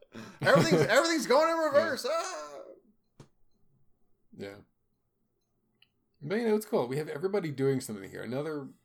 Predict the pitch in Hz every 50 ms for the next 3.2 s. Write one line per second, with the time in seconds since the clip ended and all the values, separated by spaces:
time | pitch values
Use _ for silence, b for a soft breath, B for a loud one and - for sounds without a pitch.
0 | _ - - 143 151 160 156 - - 107 - 120 127 113 - - 113 147 180 -
1 | 120 101 95 90 87 87 - 101 92 - 98 98 98 98 - _ b b b b
2 | b b b b b b b b b _ _ _ _ _ _ - - 101 98 98
3 | 98 - -